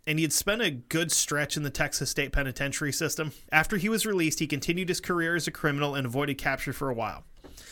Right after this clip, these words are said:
But during the investigation, the police found, uh, the police found some evidence that Ewell had owned a Colt thirty-two revolver, which is the same handgun that was used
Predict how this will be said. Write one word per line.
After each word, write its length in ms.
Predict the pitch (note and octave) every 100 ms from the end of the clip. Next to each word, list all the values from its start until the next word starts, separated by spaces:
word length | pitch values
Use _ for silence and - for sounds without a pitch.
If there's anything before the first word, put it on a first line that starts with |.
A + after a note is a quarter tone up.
| - - - -
But 120 | C#3
during 200 | F3 G#3
the 80 | A#3
investigation, 680 | F#3 F#3 - E3 F3+ E3+
the 40 | C#3+
police 340 | - F3+ G#3+
found, 440 | - E3 D3+ D#3+ - - - - -
uh, 320 | B2+ B2+ C3
the 100 | C3
police 280 | - C3 -
found 240 | - E3
some 100 | D#3
evidence 380 | - D#3+ D3+ C#3
that 200 | - C#3
Ewell 320 | D3+ F3+ G3
had 340 | D#3+ D3 C3+ B2 - -
owned 260 | D3+ D#3+ E3+
a 280 | C#3 B2+ A#2+ - -
Colt 320 | - E3 A3 -
thirty-two 540 | - B2 E3 F#3+ G#3
revolver, 540 | B3+ A#3+ E3 C#3+ G3 - - - - - - -
which 180 | - -
is 100 | C3
the 100 | B2
same 260 | - A2+ C3
handgun 380 | E3+ F#3+ G3
that 100 | F#3+
was 160 | D3 B2
used 320 | C3+ D3 D3